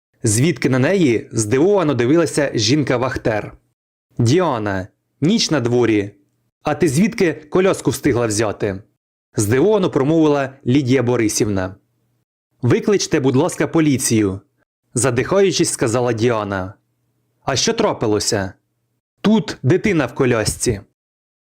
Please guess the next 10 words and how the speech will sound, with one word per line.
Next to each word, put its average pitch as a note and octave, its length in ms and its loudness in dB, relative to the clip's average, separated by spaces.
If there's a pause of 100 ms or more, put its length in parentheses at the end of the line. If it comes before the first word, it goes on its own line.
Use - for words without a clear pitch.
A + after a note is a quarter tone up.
(240)
Лідія C3 360 2
Борисівна B2 680 0 (180)
так D3+ 200 -2
здивувалася, C3+ 840 0 (220)
що - 220 -2
миттєво D#3+ 380 2
вийшла D#3 320 2
із C#3+ 220 -2
свого C3 260 2
кабінету A#2 760 0